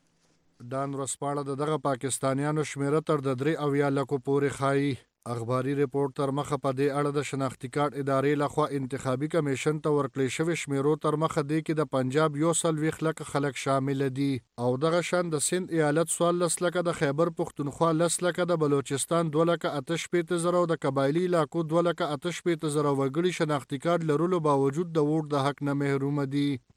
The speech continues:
د پاکستان په انتخابي نظام باندې کارکوونکي تر پنځوس تنظیمونو باندې ګډ سازمان فافین یو چارواکي ظهیر خټک کور په کور تصدیقي عمل پیل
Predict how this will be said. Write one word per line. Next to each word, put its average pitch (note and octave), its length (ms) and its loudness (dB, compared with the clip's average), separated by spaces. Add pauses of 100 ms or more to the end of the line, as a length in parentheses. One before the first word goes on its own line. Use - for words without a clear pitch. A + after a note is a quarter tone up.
(160)
د A#2+ 140 -2
پاکستان C3 640 -2
په C#3+ 100 4
انتخابي C3 560 -2
نظام C#3+ 380 0
باندې C#3+ 320 0
کارکوونکي C3+ 640 0
تر C3+ 160 2
پنځوس C3 480 0
تنظیمونو C3+ 520 0
باندې C3+ 420 0
ګډ D3 180 0
سازمان C#3+ 540 0
فافین D3+ 420 0
یو D3+ 100 4 (120)
چارواکي C#3 520 0
ظهیر C#3 300 2
خټک C3+ 400 0
کور D#3 220 0
په C#3 160 0
کور D3+ 200 0
تصدیقي C3+ 540 0
عمل D#3 300 0
پیل C#3 140 2